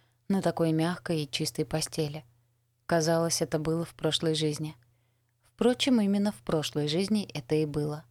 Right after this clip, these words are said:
В жизни любимой всеми принцессы, а не грязной и измотанной беглянки. Я уснула, не проверив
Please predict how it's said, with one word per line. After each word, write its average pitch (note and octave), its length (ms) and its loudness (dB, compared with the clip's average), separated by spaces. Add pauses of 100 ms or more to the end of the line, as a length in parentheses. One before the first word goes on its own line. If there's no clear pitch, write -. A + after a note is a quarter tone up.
(480)
В F3+ 80 -2
жизни E3 320 0
любимой D#3 420 0
всеми D3+ 360 0
принцессы, D#3 680 -2 (460)
а F#3 100 2
не F3+ 160 2
грязной E3+ 640 0
и D#3+ 180 0
измотанной D3+ 560 0
беглянки. D3+ 640 -4 (600)
Я G3 240 4
уснула, G3 480 0
не G#3+ 160 2
проверив D#3+ 540 -2